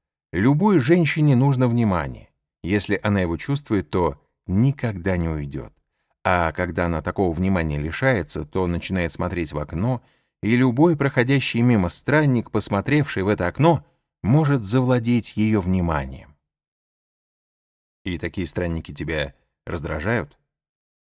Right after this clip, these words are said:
Если сказать, что я равнодушно наблюдаю за личной жизнью Аллы, это будет нечестно.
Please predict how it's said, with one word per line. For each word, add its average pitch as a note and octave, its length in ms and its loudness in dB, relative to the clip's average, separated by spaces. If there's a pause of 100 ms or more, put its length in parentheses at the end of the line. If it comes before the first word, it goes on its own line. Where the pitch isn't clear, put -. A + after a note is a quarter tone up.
(560)
Если D3+ 440 0
сказать, D3 360 0
что - 140 -2
я B2+ 160 4
равнодушно A#2+ 720 2
наблюдаю G2 480 2
за F#2+ 100 0
личной G2+ 400 -2
жизнью F2 460 -4
Аллы, D#3+ 440 0 (340)
это B2 280 0
будет A#2+ 360 -4
нечестно. - 640 -8